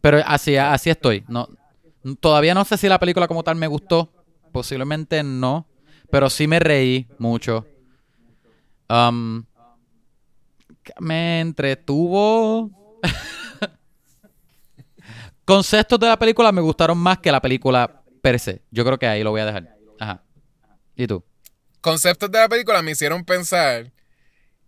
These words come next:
Speaker 2: que ellos querían que fuese una película más cool de lo que era.
Speaker 1: Para mí que ellos pensaban que ellos tenían oro como película.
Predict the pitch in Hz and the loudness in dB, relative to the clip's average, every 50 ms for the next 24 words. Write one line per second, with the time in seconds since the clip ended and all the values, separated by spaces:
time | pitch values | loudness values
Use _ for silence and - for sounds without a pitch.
0 | _ - 156 156 - - - 170 185 196 196 180 180 170 - - - 156 156 165 | _ -10 -10 -10 -10 -8 -6 -4 -4 -2 -2 -4 -4 -6 -4 -2 -2 -2 0 0
1 | 175 170 143 151 139 123 - 139 135 - 165 156 151 147 151 147 151 127 - 143 | -2 -2 -2 -4 -6 -4 -6 -6 -6 -4 -4 -4 -6 -6 -6 -8 -8 -8 -6 -4
2 | 139 131 131 131 131 127 - - - 135 135 139 135 123 120 110 98 85 - 73 | -4 -4 -6 -8 -10 -10 -10 -12 -12 -10 -10 -10 -8 -10 -10 -10 -12 -14 -16 -18
3 | 73 - - - 143 139 143 139 - 196 190 220 247 - - 285 262 220 - - | -20 -16 -6 -4 -2 -2 -2 -2 -4 0 0 2 2 4 4 4 4 4 4 4
4 | 156 175 214 220 - 165 151 156 147 - - 180 170 175 175 175 156 127 127 143 | 4 6 4 4 2 2 2 2 2 2 0 0 0 2 0 0 2 4 4 4
5 | 139 110 92 - _ _ _ _ - 123 127 - 123 120 131 120 - 107 98 87 | 4 2 -2 -6 _ _ _ _ -2 -2 0 0 0 0 0 -2 -2 -4 -6 -6